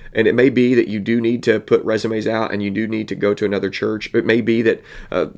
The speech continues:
you know, by the providence of God, some of the members that are causing, that are just really a thorn in your side, somehow or another stu-, stumble up-, upon, upon this. And if you're one of these church members and you're listening to this show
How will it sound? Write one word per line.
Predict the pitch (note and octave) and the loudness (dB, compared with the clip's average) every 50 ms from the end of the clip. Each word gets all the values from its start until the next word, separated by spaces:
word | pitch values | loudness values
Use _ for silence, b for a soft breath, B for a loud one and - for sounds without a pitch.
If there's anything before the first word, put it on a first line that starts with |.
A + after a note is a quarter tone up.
| C#2 - - | -12 -10 -6
you | G#2 A2+ | -4 -2
know, | G#2 F#2 G#2 | -2 -2 -2
by | G#2+ A2 A2+ G#2 | 0 0 0 0
the | G#2+ | 0
providence | A2 - A#2+ A2+ A2 G#2+ A2 G#2 - | -2 -2 -2 -2 0 -2 -2 -2 -4
of | G#2 G#2+ | -4 -2
God, | A2 G#2+ G#2+ G#2 | -2 -2 -2 -2
some | - A#2 | -2 -2
of | A2 G2+ | -2 -2
the | G2+ | -2
members | G2+ A2 A2+ A2+ A2 G#2+ G#2 - | -2 -2 -2 0 -2 -2 -2 -2
that | - G#2+ - | -2 -2 -2
are | - - | -2 -6
causing, | - - A2+ G#2+ A2+ G#2+ A2 G#2 G2+ - | -4 -4 -2 -2 0 0 -2 -4 -4 -4
that | G#2 A2 - | -4 -4 -4
are | G#2 | -6
just | - - - - | -8 -12 -10 -6
really | A2 A2+ A#2 A2+ G2+ | -2 0 2 2 2
a | G2 | 0
thorn | G2 - - A2+ A2+ A2+ A2+ G#2+ | -2 -2 -2 0 0 0 0 0
in | G#2 | -2
your | G#2 G#2 | -2 -4
side, | G2 - A2+ G#2+ G#2 G2+ F#2 F2+ F#2 B B B B | -4 -4 -4 -4 -4 -4 -4 -6 -6 B B B B
somehow | B - A#2+ A#2 A#2+ G#2+ | B -2 0 0 2 2
or | G#2 G2+ | 2 2
another | A2 G2+ G2 G2+ | 0 0 -2 -4
stu-, | - - B2 A#2 - | -2 -2 -4 -4 -4
stumble | - - - B2+ A#2 G2+ G2 | -4 -2 0 0 0 0 0
up-, | G2 G2 - - | -2 -4 -4 -4
upon, | A2+ G#2+ - A#2 A2+ A2+ G#2+ G2+ | -4 -2 -2 0 0 0 0 -2
upon | - - G2+ - A2+ A#2 A2 G#2 | -4 -6 -4 -2 -2 -2 0 -2
this. | F#2+ F2 F2+ - | -2 -4 -4 -6
And | - - G#2+ G#2+ | -4 -2 0 0
if | G#2 - | 2 6
you're | A#2+ B2 B2+ B2+ | 6 8 8 8
one | A#2+ B2 B2 A#2 | 6 4 2 2
of | A2+ | 2
these | A2 A2 - | 0 0 2
church | - A#2 A#2 A2+ - | 2 0 0 0 0
members | A2+ A2 G2+ G2 G2 G2+ | -2 -2 0 -2 -2 -2
and | G2+ G#2 | -2 -2
you're | G#2+ | -2
listening | A2 A2 A#2+ A#2 - A2 G#2+ | 0 0 0 -2 -2 -6 -6
to | G2 | -4
this | G2 G#2 | -4 -6
show | - - - A#2 A#2 G#2+ G2+ | -6 -2 0 0 2 0 0